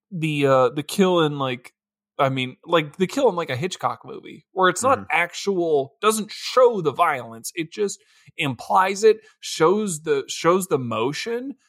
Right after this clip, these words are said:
Speaker 1: someone screaming, and then it just cuts to the next scene. Like, that's
Speaker 2: Mm-hmm.
Speaker 1: it.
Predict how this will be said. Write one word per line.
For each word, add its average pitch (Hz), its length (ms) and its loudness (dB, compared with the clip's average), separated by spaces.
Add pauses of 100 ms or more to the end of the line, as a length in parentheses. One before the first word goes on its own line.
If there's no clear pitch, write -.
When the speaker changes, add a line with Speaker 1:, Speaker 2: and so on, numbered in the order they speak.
(140)
Speaker 1:
someone 170 480 0
screaming, 165 680 -4
and 135 140 -10
then 139 240 -10 (120)
it 143 140 -6
just 143 160 -8
cuts - 260 -6
to 135 100 -10
the 117 60 -6
next 113 280 -12
scene. - 240 -20 (100)
Like, 147 200 0
that's 185 240 -6
Speaker 2:
Mm-hmm. 123 140 -8
Speaker 1:
it. - 60 -14